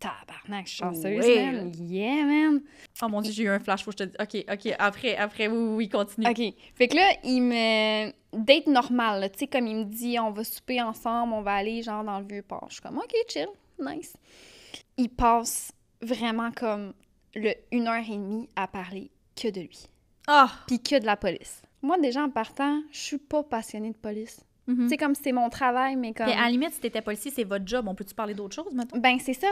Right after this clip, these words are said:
Speaker 1: tu sais, on a parlé de job, puis comme, honnêtement, tout centré sur lui, genre, juste comme, « Ah, moi, je fais ci, moi, je fais ça, je suis hot de même. » Puis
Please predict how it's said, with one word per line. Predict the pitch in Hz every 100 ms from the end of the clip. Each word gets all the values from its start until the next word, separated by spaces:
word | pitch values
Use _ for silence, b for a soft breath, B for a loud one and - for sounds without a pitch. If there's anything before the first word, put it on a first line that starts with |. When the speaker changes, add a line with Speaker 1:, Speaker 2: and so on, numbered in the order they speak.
| -
Speaker 1:
tu | 339
sais, | 349 _ - -
on | 233 233
a | 226 - _ -
parlé | 311 302 262
de | 233
job, | 302 320 311
puis | -
comme, | - 233 226 B B -
honnêtement, | 226 226 269 277 269 _
tout | - 285
centré | - - 220 202 208
sur | - 196
lui, | 202 202
genre, | 208 208
juste | 226 233
comme, « | 214 190 208 B B B B B -
Ah, | 247 247
moi, | 233 247
je | -
fais | 208
ci, | - 285 262 254
moi, | 247
je | -
fais | 190
ça, | - 269 262
je | 262
suis | - -
hot | 240
de | 202 202
même. » | 214 285 285 277
Puis | -